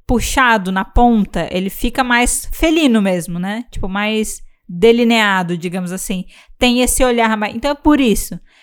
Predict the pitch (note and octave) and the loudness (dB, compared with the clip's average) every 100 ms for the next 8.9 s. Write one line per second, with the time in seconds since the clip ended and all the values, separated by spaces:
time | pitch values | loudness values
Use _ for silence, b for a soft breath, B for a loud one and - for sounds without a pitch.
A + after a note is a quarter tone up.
0 | _ G3 G3 G3+ G3 G3 - G#3+ A3 A#3 | _ -6 -4 -2 0 -2 0 -2 0 2
1 | C4 C4+ A#3+ A#3+ A#3 A#3 A#3 G#3+ A#3 - | 2 0 -2 -4 -4 -2 -2 -4 -4 -2
2 | A#3 A#3 - G#3+ A#3 A#3 - A#3 A#3 A#3 | -2 0 -2 0 0 -2 -6 -4 -4 -4
3 | A3 A3 A3 G#3+ G#3+ G#3+ _ _ _ _ | -8 -8 -8 -8 -10 -12 _ _ _ _
4 | - F#3+ G3+ - A3 A3+ A3+ A#3 G#3+ A3 | -8 -6 -6 -6 -8 -6 -2 0 2 0
5 | A3+ G3+ G#3+ G#3 G#3 - A3+ G3+ - - | 0 -2 -4 -4 -4 -4 -4 -6 -8 -20
6 | _ - A3+ A#3+ B3+ A3 A#3 B3 A#3 - | _ -10 -2 2 2 2 0 0 -4 -4
7 | B3 G#3 E3+ G3 G3+ G3 G3+ G#3 G3 F#3 | -2 -2 -2 -4 -2 -4 -4 -4 -2 -2
8 | F3+ D#3+ F3 G3+ G3+ G3+ G#3 G#3+ | -2 -6 -10 -10 -6 -4 -4 -8